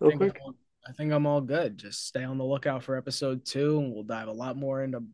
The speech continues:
Speaker 1: bunch of other stuff. But this is the first episode. We kinda wanted to get, like, a grand scheme of what's currently happening in the N B A, very topical stuff. But moving forward, it'll be a lot of basketball analysis as well as the drama, of course. But
Speaker 2: Oh, yeah.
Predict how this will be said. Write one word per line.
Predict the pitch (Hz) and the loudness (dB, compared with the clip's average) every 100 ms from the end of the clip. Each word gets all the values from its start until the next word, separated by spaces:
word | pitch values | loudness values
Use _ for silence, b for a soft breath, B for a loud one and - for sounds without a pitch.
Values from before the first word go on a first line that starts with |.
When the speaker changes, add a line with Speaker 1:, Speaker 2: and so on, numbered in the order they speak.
| - | -2
Speaker 1:
bunch | 143 143 | -2 2
of | |
other | 139 135 | 0 0
stuff. | - - 156 156 | -2 0 0 0
But | - | -10
this | 131 | -10
is | 120 | -10
the | 123 | -2
first | 143 131 139 | 0 0 -2
episode. | 127 - 143 | -4 -4 -4
We | 123 | -4
kinda | - 123 | -8 -8
wanted | 120 120 113 | -8 -10 -10
to | 117 | -8
get, | 117 117 | -6 -4
like, | 101 117 - | -4 -6 -6
a | 110 110 113 b b b - 143 | -10 -10 -16 b b b -10 -4
grand | 147 147 147 147 | 2 4 4 2
scheme | - 143 147 | 0 0 2
of | 139 131 | 2 0
what's | 131 131 | -2 -2
currently | - 147 147 147 147 | -2 0 2 2 2
happening | 139 139 147 147 | 0 0 0 0
in | 143 | 0
the | 135 117 | -2 -2
N | 143 | -2
B | 131 131 | 0 4
A, | 143 | 4
very | 139 123 120 | 4 -2 -4
topical | - 131 - 120 | -6 -6 -6 -10
stuff. | - - 131 151 | -8 -4 -4 -4
But | 127 | -4
moving | 127 127 127 | -4 -6 -6
forward, | - 127 127 | -4 -2 -2
it'll | 120 107 | -4 -6
be | 117 | -8
a | 104 | -10
lot | 104 117 | -6 -6
of | 117 | -6
basketball | 120 120 - 123 120 | -6 -4 -4 -4 -4
analysis | 120 120 131 131 147 - | -2 -2 0 0 0 -2
as | 135 | 4
well | 170 170 | 6 6
as | 123 | 4
the | 113 | -6
drama, | 107 107 95 90 | -4 -4 -2 -8
of | - | -8
course. | - 90 - - - | -10 -8 -4 -6 -6
But | - 73 - b b b | -14 -14 -18 b b b
Speaker 2:
Oh, | - 180 | 4 8
yeah. | 156 104 | 8 6